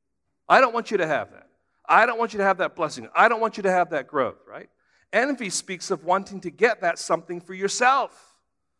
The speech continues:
"I wanna have that. I wanna have that growth." And the word pretense is a word that speaks up, has a picture of a cover, a mask,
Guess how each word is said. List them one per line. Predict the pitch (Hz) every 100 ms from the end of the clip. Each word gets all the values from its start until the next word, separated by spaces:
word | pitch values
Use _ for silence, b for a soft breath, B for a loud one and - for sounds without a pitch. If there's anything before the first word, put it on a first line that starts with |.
| _ _ -
"I | 156 277
wanna | 311 285
have | 202 170 139
that. | 127 101 -
I | 196 269
wanna | 277 233
have | 185 160 139
that | 127 117
growth." | 127 95 95 _ _ _ _ _ _ _ _ _ _ _ _ _ _ _ _ _ _
And | 131
the |
word | 190 220 -
pretense | - 240 - 160 127 127 - - - _ _ _ _ _
is | - 160
a | 170
word | 165 196 196
that | 143
speaks | - - 185 -
up, | 165 - _ _ _ 151 -
has | 175 160
a | 160
picture | 190 -
of | 151
a | 131
cover, | - 185 175 135
a | 139
mask, | 135 147 156 117 - -